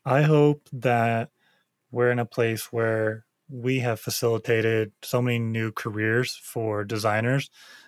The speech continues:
and creatives of all types. So in this space, we want to champion the need for stable income, you know, having, uh, fair wages, so on and so forth,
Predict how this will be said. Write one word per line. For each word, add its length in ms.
and 180
creatives 440
of 100
all 200
types. 540
So 380
in 140
this 160
space, 500
we 160
want 340
to 160
champion 800
the 80
need 420
for 720
stable 300
income, 760
you 80
know, 240
having, 640
uh, 220
fair 280
wages, 600
so 100
on 80
and 140
so 160
forth, 340